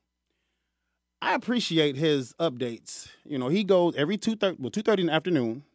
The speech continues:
every, every day. He's been giving us updates. And I'm, I'm kinda proud of that. You know, I'm, I'm glad that he's wanting to keep us as citizens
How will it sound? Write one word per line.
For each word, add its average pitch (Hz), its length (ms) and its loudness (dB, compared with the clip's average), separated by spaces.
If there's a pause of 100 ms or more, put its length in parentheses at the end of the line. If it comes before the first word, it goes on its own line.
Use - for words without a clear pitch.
(120)
every, 143 320 -4 (160)
every 143 220 -4
day. 123 300 -4 (680)
He's 175 220 2
been 135 380 2 (180)
giving 143 240 4
us 127 100 -2
updates. 101 640 -2 (720)
And 185 300 2 (160)
I'm, 175 400 4 (640)
I'm 233 80 -6
kinda 339 220 0
proud 285 340 4
of 123 80 0
that. 76 200 -12 (580)
You 165 100 -6
know, 156 160 0
I'm, 165 140 0
I'm 180 140 0
glad 233 340 4
that 185 120 4
he's 175 300 0
wanting 165 240 4
to 143 60 2
keep 190 280 -4
us 156 280 2
as 135 220 -2
citizens 131 720 0